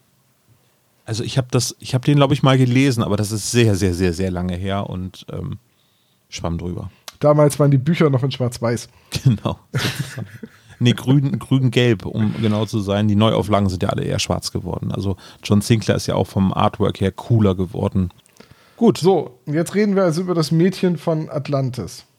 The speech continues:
Speaker 1: Hast du dir die Sprecher angeguckt?
Speaker 2: Äh, j-, kurz, weil irgendwie sind das ja so die üblichen Verdächtigen in den ersten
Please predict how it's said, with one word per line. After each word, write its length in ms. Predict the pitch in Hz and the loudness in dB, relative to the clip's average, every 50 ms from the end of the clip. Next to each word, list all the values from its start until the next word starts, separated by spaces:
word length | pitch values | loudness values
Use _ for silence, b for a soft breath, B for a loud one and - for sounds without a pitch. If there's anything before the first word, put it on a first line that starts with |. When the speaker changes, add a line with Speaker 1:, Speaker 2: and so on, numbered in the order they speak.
| _ _ _ | _ _ _
Speaker 1:
Hast 180 | - 120 117 - | -4 -2 0 0
du 60 | 139 | 0
dir 120 | 131 135 131 | 2 0 0
die 100 | 127 123 | 0 -2
Sprecher 380 | - - 143 147 139 165 147 | -2 0 0 0 2 2 2
angeguckt? 540 | 139 156 165 165 - - 202 214 - - - - _ _ _ - | 2 2 2 2 2 0 0 -2 -4 -10 -20 -20 _ _ _ -2
Speaker 2:
Äh, 300 | 151 151 147 147 139 131 120 123 - - - | 2 2 4 4 2 0 -4 -8 -10 -14 -10
j-, 160 | - 135 147 143 147 147 127 123 - - - - - - - - - - - - - - 117 139 - | -8 -8 -8 -8 -8 -12 -12 -14 -16 -20 -20 -20 -20 -20 -20 -20 -20 -20 -20 -20 -16 -14 -14 -12 -10
kurz, 460 | - - 190 226 214 156 131 - - | -2 2 4 6 6 4 2 0 0
weil 280 | 151 151 151 151 156 160 | 2 4 4 4 4 2
irgendwie 380 | - 175 165 180 202 180 165 180 | 0 0 -2 0 -2 -2 -4 -4
sind 260 | 160 151 180 190 180 | -2 0 0 2 2
das 220 | 190 180 160 - - | 2 2 2 2 2
ja 320 | 170 160 156 156 151 151 | 4 6 6 6 4 2
so 240 | 139 131 151 151 147 | 0 0 0 0 0
die 80 | 143 165 | 0 0
üblichen 500 | 185 190 185 165 - 170 165 - 180 160 | 0 0 -2 0 0 -2 0 0 -2 0
Verdächtigen 580 | - - 151 156 165 160 - - 160 147 151 156 | 0 0 2 2 2 2 0 -2 -4 -2 -2 -2
in 140 | 156 156 151 | 0 2 4
den 160 | 143 143 151 | 4 2 2
ersten 720 | 147 151 151 156 156 - - 156 151 147 147 143 139 139 | 2 0 0 0 0 -4 -4 -4 -2 0 0 -2 -2 -6